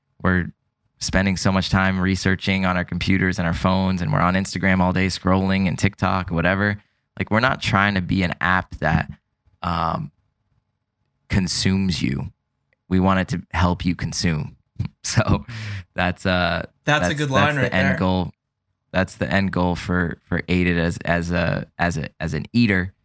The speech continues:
Speaker 1: And then on the, on the restaurant side, we want the end goal to be to help restaurants and chefs innovate and make more money and get more people into their restaurants without charging them.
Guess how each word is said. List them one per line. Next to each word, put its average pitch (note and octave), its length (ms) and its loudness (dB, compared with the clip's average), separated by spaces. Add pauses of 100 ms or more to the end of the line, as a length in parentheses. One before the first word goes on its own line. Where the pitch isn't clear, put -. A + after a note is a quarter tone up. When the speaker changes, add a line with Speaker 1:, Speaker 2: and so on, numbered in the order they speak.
(340)
Speaker 1:
And F2+ 160 2
then F2 320 2
on F2 200 0
the, E2 140 0 (100)
on F2 200 0
the E2+ 80 0
restaurant F2+ 500 0
side, E2 420 -2 (320)
we F#2 120 -2
want F2 320 0
the - 120 -6
end F2 220 -2
goal F2 280 2
to D#2 80 -2
be E2 140 0
to D#2+ 80 0
help E2+ 320 0
restaurants E2 680 0
and D#2+ 120 -14
chefs - 560 -2 (420)
innovate F2+ 640 4 (320)
and E2+ 340 -2
make F#2 260 2
more F#2 160 4
money F2+ 480 2
and E2+ 160 -10
get F#2+ 180 -2
more F#2 200 4
people F2+ 380 -4
into F2 140 -2
their E2 160 0
restaurants E2+ 440 0
without D#2 300 2
charging D2 480 -2
them. A#1 180 -14